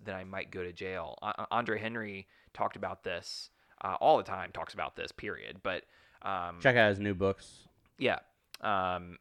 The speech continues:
Speaker 1: but the reason I lift it up is, um, one of his more recent tweets really kind of reframed the conversation for me. And this is not new, but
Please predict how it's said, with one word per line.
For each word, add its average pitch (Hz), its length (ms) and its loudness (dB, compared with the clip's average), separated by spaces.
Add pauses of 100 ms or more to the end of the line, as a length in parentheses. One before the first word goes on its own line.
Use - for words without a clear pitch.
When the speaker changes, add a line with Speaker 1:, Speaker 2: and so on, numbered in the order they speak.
(320)
Speaker 1:
but 107 160 0 (200)
the 117 100 0
reason 131 160 2
I 110 60 2
lift 110 200 0
it 104 60 2
up - 300 4
is, 98 680 -4
um, 90 580 -6 (1800)
one 143 160 0
of 147 80 -4
his 110 220 -4 (180)
more 110 280 -4
recent 104 380 -6
tweets - 640 -12 (680)
really 98 360 -8 (1400)
kind 98 180 -10
of 92 220 -16 (420)
reframed 101 920 -6
the 90 180 -4
conversation 90 680 -10
for 92 160 -14
me. 82 300 -12
And 90 100 -12
this 104 120 -12
is 101 120 -14
not 95 280 -6
new, 95 460 -6
but 82 220 -10